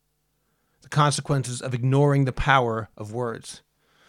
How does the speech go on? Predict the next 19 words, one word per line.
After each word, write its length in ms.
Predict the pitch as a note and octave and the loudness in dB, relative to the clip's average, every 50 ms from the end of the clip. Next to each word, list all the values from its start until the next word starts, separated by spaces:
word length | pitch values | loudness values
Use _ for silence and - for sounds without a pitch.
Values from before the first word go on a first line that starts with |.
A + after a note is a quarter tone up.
| _ _ | _ _
the 80 | - - | -12 -2
consequences 800 | - D3 D3+ D#3 D3 D#3 C#3+ - D3+ C3+ C3+ - - C3+ B2 - | 2 4 4 4 2 0 -4 -2 -2 -2 -2 -2 -4 -8 -6 -8
of 160 | - B2+ - | -10 -12 -12
caring 360 | - - - D3+ D3 D3 D3 | -14 -6 -2 0 0 2 2
about 200 | C3+ B2+ B2+ A2+ | 2 2 2 0
the 180 | - C3 C3 - | 0 -4 -4 -2
ends 580 | D3 D#3 D3+ B2+ A2 G#2 - - - - - _ _ _ | 0 0 0 0 -2 -6 -10 -16 -18 -20 -20 _ _ _
and 100 | - B2 | -6 -2
using 300 | B2 B2+ A#2 B2 B2+ - | -2 -2 -2 -2 -4 -4
any 180 | C3+ C3+ C3+ C3+ | -2 0 0 2
means 340 | C3 B2+ B2 A#2+ A#2 - - | 2 0 0 -2 -4 -6 -6
to 120 | - B2 | -8 -4
get 260 | A#2 D3 D3+ C#3+ D3 | -2 -2 -2 -2 -4
there, 300 | - A2 G#2+ - - - _ _ _ _ _ _ _ _ _ _ _ _ _ _ _ _ _ _ _ _ _ _ | -10 -12 -12 -14 -16 -20 _ _ _ _ _ _ _ _ _ _ _ _ _ _ _ _ _ _ _ _ _ _
the 80 | C#3+ | -16
consequences 680 | - - C3+ C3 B2+ - C#3 - C#3+ C3+ B2+ - B2+ A#2+ | -6 -4 -2 -2 -2 -4 -6 -4 -4 -4 -4 -6 -6 -6
of 80 | B2 A2+ | -6 -6
a 60 | A2 | -4
Judaism 640 | G#2 C#3 D3+ C#3+ C3+ A#2 G#2+ G2+ A2 G#2+ A2 A2 | -2 0 2 2 2 0 0 -4 -6 -6 -8 -8